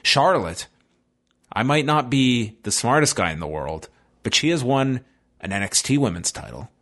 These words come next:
a Raw women's title, and a SmackDown women's title. Is there a championship I am not aware of? Is there a volleyball championship that she's using as a qualifier here? I'm not quite sure, but somehow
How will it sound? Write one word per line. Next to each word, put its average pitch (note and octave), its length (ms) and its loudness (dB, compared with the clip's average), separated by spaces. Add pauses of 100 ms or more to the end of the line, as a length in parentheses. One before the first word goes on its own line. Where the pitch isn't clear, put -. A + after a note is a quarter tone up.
(320)
a F#2+ 80 -2
Raw A2+ 320 4
women's A#2 380 2
title, B1 400 -8 (260)
and A2 140 -4
a - 20 -2
SmackDown C3 640 0
women's C#2 300 -8
title. D2 360 -10 (300)
Is - 80 -6
there A#2 100 2
a A#2 60 2
championship C3 680 2
I A2 100 4
am G#2+ 100 0
not A2 180 2
aware G2+ 300 0
of? D2+ 120 -8
Is G#2 120 -4
there A2+ 140 2
a A2+ 40 2
volleyball A2 600 4
championship F2+ 720 -2 (240)
that G2+ 180 0
she's G#2+ 260 2
using G#2+ 320 2
as G2 120 -2
a G2 60 -2
qualifier G2 800 0
here? - 320 -10
I'm G#2 180 -2
not B2 220 0
quite G#2+ 280 2
sure, C#2 340 -4
but F2+ 160 -8
somehow G#2+ 500 2